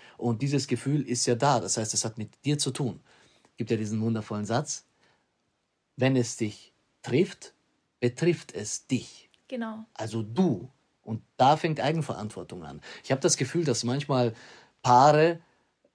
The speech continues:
Speaker 1: wenn sie anfangen zu streiten, sie sich viel mehr auf den Trigger beziehen. „Warum hast du dies? Warum hast du das?“ Und dann mit dem Finger auf den Partner zeigen, der sich dann angegriffen fühlt und sich dann vehement verteidigt, logischerweise. Und dadurch eskaliert es dann.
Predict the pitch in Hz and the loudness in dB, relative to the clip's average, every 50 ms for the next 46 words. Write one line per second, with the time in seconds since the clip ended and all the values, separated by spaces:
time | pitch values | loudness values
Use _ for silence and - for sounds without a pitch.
0 | _ _ _ _ _ _ _ _ _ _ _ - 113 127 139 143 139 131 117 120 | _ _ _ _ _ _ _ _ _ _ _ -4 2 4 4 4 4 2 0 0
1 | 135 131 - 143 156 147 156 143 139 127 123 - 120 113 - - 117 120 131 147 | 0 0 0 0 0 0 0 0 0 0 0 -2 -4 -4 -2 0 0 2 0 0
2 | 156 180 180 151 123 127 135 127 135 123 - - 160 160 156 156 147 127 117 120 | 0 -2 -2 -2 -2 -2 0 0 0 -2 -2 -2 0 0 2 2 2 2 0 0
3 | - 127 117 110 - - 170 185 - 131 107 - 95 - - - 104 107 123 135 | -2 -2 -4 -4 0 4 6 6 6 6 2 0 -2 -2 -2 -2 -2 -2 -2 -2
4 | 127 127 131 165 175 151 139 147 143 - 143 127 117 139 175 208 175 - 143 123 | 2 2 4 6 6 6 4 2 0 0 -2 -4 -2 0 0 0 0 2 2 2
5 | 127 143 143 139 135 - - 123 - 143 165 - - 151 139 143 139 143 135 135 | 2 4 2 0 0 0 -2 0 2 2 2 2 0 -2 0 0 0 0 0 0
6 | 135 117 - - 170 170 147 117 - - 107 113 - 151 170 190 - 127 117 - | 0 -2 0 -2 -2 -2 -2 -2 -4 -4 -6 -2 -2 -2 -2 -2 -4 -6 -6 -4
7 | 104 87 92 98 127 160 165 - - - - - _ _ _ _ _ _ _ _ | -6 -6 -6 -4 -4 -6 -6 -8 -12 -20 -20 -20 _ _ _ _ _ _ _ _
8 | - 180 202 196 180 - - 139 127 151 208 226 208 160 147 135 123 - 123 - | 8 8 10 10 6 4 2 2 2 4 4 4 2 2 2 0 0 0 -4 0
9 | - 127 165 185 180 160 139 139 143 - 165 147 139 123 135 135 139 143 143 143 | 2 2 2 4 4 2 2 2 2 2 2 2 4 4 4 4 4 2 2 0
10 | 143 - - - - - 123 117 - 110 104 151 151 147 160 156 160 170 165 - | 0 -4 -12 -18 -8 -8 -6 -4 -2 -2 0 0 0 2 2 4 4 4 4 6
11 | 156 151 156 160 160 196 180 - - - - - - 123 117 143 143 180 208 202 | 6 8 8 8 8 4 2 0 -6 -14 -12 -2 -2 4 8 10 10 10 10 8
12 | 175 - 127 - - 127 123 120 190 123 120 107 - - 101 104 120 147 143 | 6 6 2 0 2 2 4 4 4 4 2 -2 -4 -4 -4 -4 -4 -4 -6